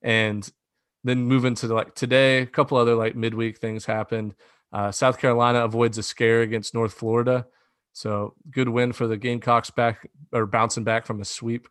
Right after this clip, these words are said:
against Ole Miss this past week. Now, Southern Miss, one of our kings from the Conference U S A, lose in a midweek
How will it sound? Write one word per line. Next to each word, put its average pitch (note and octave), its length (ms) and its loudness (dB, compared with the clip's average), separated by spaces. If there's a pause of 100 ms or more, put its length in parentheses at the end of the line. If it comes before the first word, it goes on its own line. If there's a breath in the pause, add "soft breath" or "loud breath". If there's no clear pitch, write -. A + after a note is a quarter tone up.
against A2 340 -10
Ole A2 120 -6
Miss A2+ 220 -4
this A2 140 -12
past A2+ 320 -6
week. A#2 240 -4 (420 soft breath)
Now, A#2+ 120 2
Southern D#3+ 340 2
Miss, - 380 0 (400)
one B2+ 140 2
of C#3 100 2
our C3+ 100 4
kings D#3 360 -2
from D3 120 -2
the C3 60 -4
Conference C#3 420 0
U C3+ 80 0
S A#2 120 -2
A, C3 120 0
lose B2 560 0
in A2+ 100 -2
a A2 40 -4
midweek A2+ 480 -2